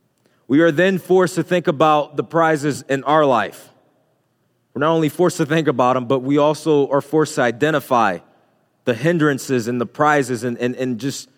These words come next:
these things that we put up on a pedestal in our life. So in addition to giving us examples, God also gives us several opportunities.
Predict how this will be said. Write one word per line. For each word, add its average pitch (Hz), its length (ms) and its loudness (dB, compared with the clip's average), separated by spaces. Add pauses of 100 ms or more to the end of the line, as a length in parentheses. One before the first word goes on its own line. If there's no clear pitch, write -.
(240)
these 160 240 -2
things 170 260 0
that 143 80 2
we 143 140 -2
put 147 240 0
up 143 160 0
on 135 100 -2
a 117 60 -4
pedestal 120 680 -2 (120)
in 104 160 -8
our 127 180 2
life. 90 460 -4 (3250)
So 165 200 2
in 170 180 0
addition 170 440 0
to 165 60 0
giving 147 320 0
us 147 180 -2
examples, 135 580 0
God 139 260 2
also 151 420 -2
gives 135 360 0
us 127 100 -4
several 147 540 0
opportunities. 127 1040 -2